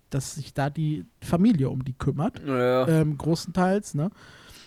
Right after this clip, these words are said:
Speaker 1: <clears throat> Ähm, Deutschland, ja, lassen wir <laughs> Deutschland einfach mal raus, ne?
Speaker 2: <laughs>
Speaker 1: Äh, und ich weiß nicht, wie es in Frankreich ist. Das kann, das kann ich dir tatsächlich nicht sagen.
Speaker 2: Oh, in der französischen
Speaker 1: Ähm.
Speaker 2: Blindenszene kenne ich mich auch gar nicht aus.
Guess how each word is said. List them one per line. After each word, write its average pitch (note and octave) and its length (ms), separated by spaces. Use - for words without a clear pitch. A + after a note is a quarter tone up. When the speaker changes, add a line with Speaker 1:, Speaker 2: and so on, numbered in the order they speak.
Speaker 1:
<clears throat> F3 420
Ähm, D#3 380
Deutschland, G3+ 720
ja, D3+ 240
lassen C3+ 280
wir E3 100
<laughs> - 0
Deutschland F3 640
einfach E3 240
mal D#3 140
raus, D#3 380
ne? F3+ 160
Speaker 2:
<laughs> - 60
Speaker 1:
Äh, D3+ 360
und D3+ 360
ich - 140
weiß D#3 160
nicht, F#3 120
wie F3 40
es D3+ 80
in C#3+ 120
Frankreich F3 600
ist. A3 260
Das D3+ 160
kann, - 120
das - 200
kann - 140
ich G#3+ 120
dir G#3 100
tatsächlich E3 300
nicht F#3 160
sagen. A3+ 460
Speaker 2:
Oh, F#2+ 160
in F#2+ 120
der F#2 80
französischen C3+ 580
Speaker 1:
Ähm. C3+ 60
Speaker 2:
Blindenszene C3+ 440
kenne B2 180
ich A2+ 40
mich A2 80
auch G#2 120
gar F#2 160
nicht F#2+ 140
aus. F#2 300